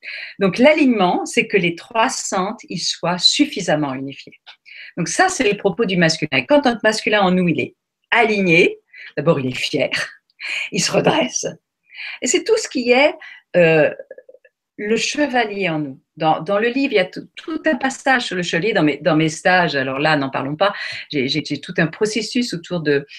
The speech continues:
porter son chevalier, qu'on soit homme ou femme, euh, dans, euh, ce qu'est de poser un genou à terre, mais pas les deux. Les deux, c'est pécheur, et cetera.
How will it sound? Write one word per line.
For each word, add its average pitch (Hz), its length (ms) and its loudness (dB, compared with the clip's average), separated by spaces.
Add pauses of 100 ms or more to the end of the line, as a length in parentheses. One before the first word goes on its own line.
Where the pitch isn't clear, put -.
(380)
porter 214 320 4
son 214 160 -2
chevalier, 240 420 0
qu'on 196 120 -6
soit 180 280 4
homme 185 140 2
ou 180 80 0
femme, 247 320 2 (560)
euh, 147 420 4 (580)
dans, 180 420 2
euh, - 120 -4 (540)
ce - 200 -8
qu'est 180 320 4
de 160 100 -4
poser 160 300 -6
un 160 120 0
genou 160 180 -4
à 151 100 4
terre, 165 300 0
mais 151 100 0
pas - 280 0
les 175 160 4
deux. 202 240 6
Les 165 160 0
deux, 165 180 -4
c'est 160 220 -6
pécheur, 170 640 0
et 147 80 -4
cetera. 165 580 -2